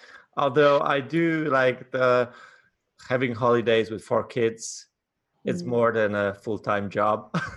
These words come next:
Speaker 2: Oh, okay.
Speaker 1: So
Speaker 2: That's
Speaker 1: every,
Speaker 2: good.
Speaker 1: uh, like,
Speaker 2: Yeah.
Speaker 1: every time holiday comes, you wait until their end. Like, you're enjoying them, of course, but it's like a
Speaker 2: Mm.
Speaker 1: waking up in the morning and being busy for all day versus, you know,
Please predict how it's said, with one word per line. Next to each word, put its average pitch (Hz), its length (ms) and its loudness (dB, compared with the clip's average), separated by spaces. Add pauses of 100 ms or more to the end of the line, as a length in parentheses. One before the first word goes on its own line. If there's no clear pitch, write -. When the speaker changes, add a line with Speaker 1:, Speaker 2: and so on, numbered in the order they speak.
(600)
Speaker 2:
Oh, 196 300 2
okay. 180 480 -4
Speaker 1:
So 123 80 0
Speaker 2:
That's - 120 0
Speaker 1:
every, 131 220 -2
Speaker 2:
good. - 60 -2
Speaker 1:
uh, 131 260 0
like, 123 160 0
Speaker 2:
Yeah. - 80 -4
Speaker 1:
every 131 160 -2
time 117 260 -2
holiday 104 480 -4
comes, 101 560 -6
you 107 140 -6
wait 104 300 -2
until 101 400 -12
their 98 280 -6
end. 101 220 -8
Like, 101 240 -10
you're 120 140 0
enjoying 117 640 0
them, 117 260 0
of - 160 -12
course, 117 300 -2
but 101 240 -4
it's - 160 -12
like 92 180 -6
a - 140 -8
Speaker 2:
Mm. 131 120 -6 (280)
Speaker 1:
waking 95 340 -6
up 92 160 -8
in 98 80 -6
the 95 80 -8
morning 101 500 -6
and 95 220 -16
being 98 220 -10
busy 90 360 -12
for 104 140 -4
all 101 180 -2
day 135 320 0 (380)
versus, 131 560 -4 (360)
you 156 100 -4
know, 131 340 4